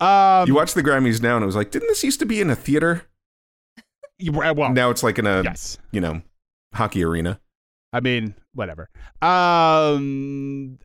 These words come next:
Speaker 1: again, the first time the Grammys ever screwed something up, so it's very surprising.
Speaker 2: <laughs>
Speaker 1: Um, okay, so I'm gonna
Speaker 2: Hey,
Speaker 1: take
Speaker 2: when
Speaker 1: a
Speaker 2: they
Speaker 1: step
Speaker 2: gave
Speaker 1: back.
Speaker 2: Starland Vocal Band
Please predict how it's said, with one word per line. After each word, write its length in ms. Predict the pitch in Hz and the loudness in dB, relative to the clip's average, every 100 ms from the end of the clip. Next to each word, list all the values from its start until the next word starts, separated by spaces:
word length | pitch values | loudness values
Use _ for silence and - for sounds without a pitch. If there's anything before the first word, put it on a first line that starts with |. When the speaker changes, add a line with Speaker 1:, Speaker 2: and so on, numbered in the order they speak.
| - | -6
Speaker 1:
again, 560 | 151 185 180 139 117 - - | -2 0 0 -2 -6 -12 -10
the 140 | 135 | -8
first 260 | 131 160 - | -4 -4 -2
time 180 | 147 127 | -2 -2
the 60 | |
Grammys 320 | 120 120 110 | -4 -4 -4
ever 160 | 110 101 | -8 -10
screwed 220 | - 110 | -12 -12
something 260 | 104 92 90 | -12 -14 -16
up, 160 | 76 | -18
so 140 | - 104 | -12 -10
it's 120 | 104 | -8
very 240 | 123 110 | -4 -4
surprising. 760 | - 139 - 269 - 277 - 294 | -4 -4 -2 -2 0 -2 -2 -4
Speaker 2:
<laughs> 60 | 311 | 0
Speaker 1:
Um, 420 | 339 311 370 202 - _ - - - - - - _ - - _ _ _ _ - | 2 2 0 -4 -10 _ -10 -8 -12 -10 -12 -14 _ -20 -20 _ _ _ _ -4
okay, 200 | 156 131 | -2 -2
so 120 | 170 | 0
I'm 40 | 165 | 0
gonna 20 | 123 | 2
Speaker 2:
Hey, 20 | |
Speaker 1:
take 80 | 123 | 2
Speaker 2:
when 80 | 127 | 2
Speaker 1:
a 20 | |
Speaker 2:
they 80 | 156 | 2
Speaker 1:
step 100 | 120 | 2
Speaker 2:
gave 140 | 190 | 2
Speaker 1:
back. 40 | 180 | 0
Speaker 2:
Starland 480 | - 139 139 135 120 | 0 0 2 0 0
Vocal 260 | 107 92 | -2 -2
Band 420 | 82 - 82 85 | -4 -4 -4 -8